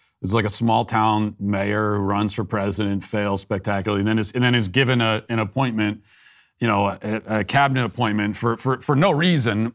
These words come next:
other than the fact that he checks a couple of identity boxes.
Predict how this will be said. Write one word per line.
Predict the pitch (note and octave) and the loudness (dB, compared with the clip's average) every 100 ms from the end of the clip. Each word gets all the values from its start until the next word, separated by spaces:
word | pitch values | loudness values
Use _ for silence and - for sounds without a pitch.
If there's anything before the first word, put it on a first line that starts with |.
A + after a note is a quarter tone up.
| - | 2
other | D#3 D3+ | 2 4
than | C3+ | 2
the | C3 | 2
fact | C3+ A#2+ | 2 2
that | A#2+ | 0
he | A2+ | -2
checks | - C#3 A#2+ | 0 0 0
a | - | -2
couple | B2+ G#2 G#2 | -2 -2 0
of | |
identity | G2+ G2+ C3+ B2+ | 0 2 2 2
boxes. | G#2 G#2 G2+ - G2+ F#2+ | 2 2 0 -2 -4 -4